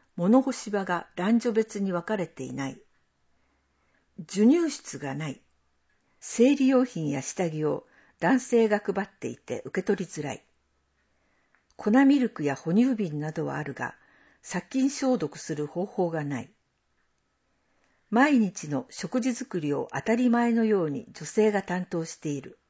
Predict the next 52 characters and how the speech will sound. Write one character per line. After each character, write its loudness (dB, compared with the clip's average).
性 6
別 2
で 0
役 -4
割 2
を -4
固 -10
定 -2
し -12
て -14
し -12
ま -8
う。 -16
夜 2
間 4
の -4
見 -2
回 0
り -6
が -4
十 2
分 2
で -2
は -4
な -8
く、 -14
性 6
被 -6
害 0
の -6
リ -6
ス -12
ク -14
が -8
あ -8
る。 -16
こ 2
の 8
よ 6
う 4
な 2
課 -6
題 2
に -2
対 -2
応 0
す -6
る -4
た -4
め -2
に -2
は、 -6